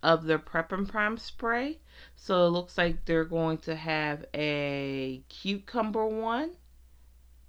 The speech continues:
Oh. Their wa-, the flavors are watermelon, pineapple, cucumber,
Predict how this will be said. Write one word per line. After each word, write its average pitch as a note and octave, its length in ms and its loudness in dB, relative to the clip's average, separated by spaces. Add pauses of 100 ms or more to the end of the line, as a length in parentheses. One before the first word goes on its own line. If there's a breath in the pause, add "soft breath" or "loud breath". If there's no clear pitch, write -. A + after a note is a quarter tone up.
(800)
Oh. G#3+ 280 6 (1500 soft breath)
Their E3+ 680 2 (1600)
wa-, F3 460 6
the E3+ 160 -2
flavors F3 580 2
are D#3 180 2
watermelon, D#3+ 840 2
pineapple, D#3 680 0
cucumber, D#3+ 880 -4